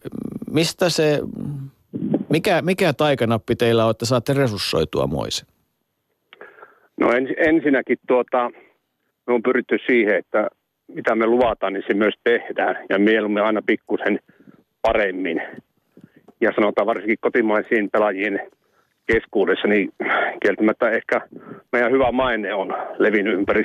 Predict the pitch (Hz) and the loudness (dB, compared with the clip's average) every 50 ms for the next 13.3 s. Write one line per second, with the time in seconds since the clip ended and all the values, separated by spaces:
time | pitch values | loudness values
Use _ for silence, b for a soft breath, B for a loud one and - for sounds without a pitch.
0 | - - 135 123 120 110 98 95 92 95 104 101 95 - - - - _ - - | 0 0 2 2 2 2 0 -4 -4 -4 -4 -2 -2 -2 -4 -4 -8 _ -20 -20
1 | - - b b b b b b b b b _ _ _ _ _ - 104 101 107 | -20 -20 b b b b b b b b b _ _ _ _ _ 0 2 4 4
2 | 107 113 120 123 123 123 127 123 117 131 131 120 - 120 110 135 139 131 117 98 | 4 2 2 2 2 0 0 0 2 2 0 2 0 0 2 2 2 2 2 -2
3 | 92 - - - - - - - - 107 107 101 107 110 104 - 131 120 107 - | -4 -4 -4 -4 -4 -4 -4 0 2 2 2 2 0 -2 0 0 0 0 0 -2
4 | - 92 - 101 - - 120 113 117 92 139 123 - 151 123 104 95 95 90 - | -4 -4 -2 -2 0 0 0 0 0 -2 -2 0 0 -2 -2 -2 -4 -6 -6 -4
5 | - 101 113 104 90 87 85 - - 98 87 - 87 90 90 82 - - 95 90 | -4 -2 0 0 0 0 -2 -2 -2 -2 0 0 0 0 0 -2 -2 -2 -2 0
6 | - 90 85 85 87 - - - _ _ _ - 110 95 90 87 82 80 _ _ | 0 -4 -4 -4 -8 -10 -12 -14 _ _ _ -14 -14 -12 -12 -14 -18 -20 _ _
7 | _ _ B B B B B B B B B _ - 147 - 160 180 196 214 - | _ _ B B B B B B B B B _ -6 -4 -2 -2 0 -2 0 0
8 | 202 208 226 226 226 202 180 160 139 - 156 160 156 160 170 - 165 160 131 - | 2 2 2 2 2 2 2 2 2 2 2 2 2 2 2 2 2 0 0 0
9 | 151 147 143 135 - 143 135 143 147 143 135 131 - - 131 - 160 151 143 147 | 0 0 0 0 2 2 2 4 4 2 2 0 -2 -2 0 2 2 2 2 2
10 | - - 139 131 - 139 135 127 - 151 156 139 117 104 - - 107 95 95 90 | 2 2 0 2 2 0 -2 0 2 2 4 4 2 0 -2 -2 -2 0 0 0
11 | 87 82 - 87 78 - 101 98 85 92 87 82 85 87 90 98 92 - 95 80 | 0 0 -2 -4 -2 0 0 2 2 4 4 4 4 4 2 2 0 0 -2 0
12 | - 143 151 160 143 147 127 117 123 117 - 123 120 98 - - 139 127 - 127 | 0 2 2 2 0 0 -2 -2 -2 0 0 0 0 -2 -2 -2 -4 -2 0 0
13 | 120 117 110 104 101 | 2 2 2 0 -2